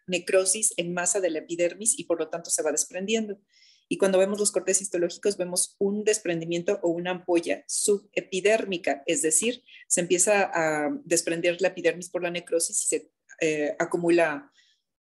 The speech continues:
fluido, suero entre la epidermis y la dermis, y por eso vemos una separación o una ampolla subepidérmica.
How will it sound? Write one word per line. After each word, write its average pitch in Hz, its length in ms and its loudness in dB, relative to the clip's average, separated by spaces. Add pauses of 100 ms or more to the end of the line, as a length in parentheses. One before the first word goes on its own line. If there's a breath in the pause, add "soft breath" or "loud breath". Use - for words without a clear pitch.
(100)
fluido, 196 480 6
suero 185 600 6
entre 156 260 -2
la 156 100 0
epidermis 170 640 0
y 165 40 -6
la 185 140 2
dermis, 202 480 0
y 220 100 -8
por 170 140 0
eso 156 140 4
vemos 160 280 -2
una 156 140 -10
separación 160 540 0
o 165 80 -10
una 160 180 -10
ampolla 151 300 0
subepidérmica. 190 880 -2